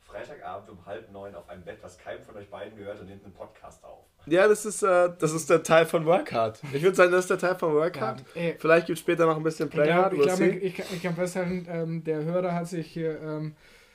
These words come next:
Speaker 3: an uns gewendet, aber er <laughs> muss enttäuscht werden, wir können ihm jetzt auch kein Rezept geben.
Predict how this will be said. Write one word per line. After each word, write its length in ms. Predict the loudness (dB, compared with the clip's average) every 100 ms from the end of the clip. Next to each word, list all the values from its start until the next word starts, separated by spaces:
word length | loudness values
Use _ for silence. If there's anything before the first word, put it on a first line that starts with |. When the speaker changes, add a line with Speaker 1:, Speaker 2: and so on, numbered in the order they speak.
| _ _ -10
Speaker 3:
an 140 | -4
uns 160 | -4 -2
gewendet, 420 | -4 -2 -2 -2
aber 300 | -4 -4 -6
er 140 | -6
<laughs> 20 |
muss 260 | -4 -4 0
enttäuscht 380 | 0 0 -4 -2
werden, 200 | -2 -2
wir 80 | -4
können 180 | -4 -4
ihm 100 | -4
jetzt 140 | -6
auch 180 | -8 -8
kein 220 | -8 -8
Rezept 400 | -8 -8 -8 -8
geben. 400 | -8 -6 -6 -8